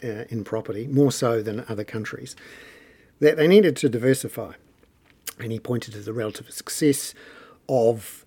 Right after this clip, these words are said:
uh, KiwiSaver in recent years and the benefits of a diversification, suggesting in a way that, um, the Reserve Bank was like-, was,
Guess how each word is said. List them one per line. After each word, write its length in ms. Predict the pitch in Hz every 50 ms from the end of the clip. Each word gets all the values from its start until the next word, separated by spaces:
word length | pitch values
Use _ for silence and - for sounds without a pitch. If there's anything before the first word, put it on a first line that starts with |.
| _ - -
uh, 180 | 120 107 101 101
KiwiSaver 840 | - - 160 151 143 135 - - 143 131 123 110 123 120 117 127 139 -
in 460 | 127 120 110 110 110 107 104 120 - -
recent 400 | 117 117 113 - - 110 107 117
years 480 | 113 120 117 113 110 107 101 - - - _ _ _ _ _ _ _ _ _ _ _ _ _ - - - _ -
and 280 | 127 123 120 120 110
the 100 | 113 113
benefits 540 | 104 - 131 127 123 117 - 123 - - -
of 100 | 110 95
a 40 | 104
diversification, 920 | 92 110 98 - 101 - - - 101 - - 107 104 - - - 117 113 _ _ _ - - - - - - - _ _ _ _ _ _ _ _ _ _ _ _ _ _ _ _ _ _ - _ -
suggesting 500 | - - 185 175 226 - - - 170 151
in 100 | 143 139
a 60 | 127
way 460 | 123 135 139 139 120 123 175 233 247
that, 400 | - - 151 143 143 147 - -
um, 580 | 165 131 120 123 117 120 120 117 113 113 120 117
the 100 | 113 110
Reserve 360 | 113 107 127 127 113 104 -
Bank 400 | 117 113 120 135 - - - - _
was 280 | - 151 127 113 104
like-, 420 | 123 117 117 120 - - - - -
was, 220 | - 120 113 131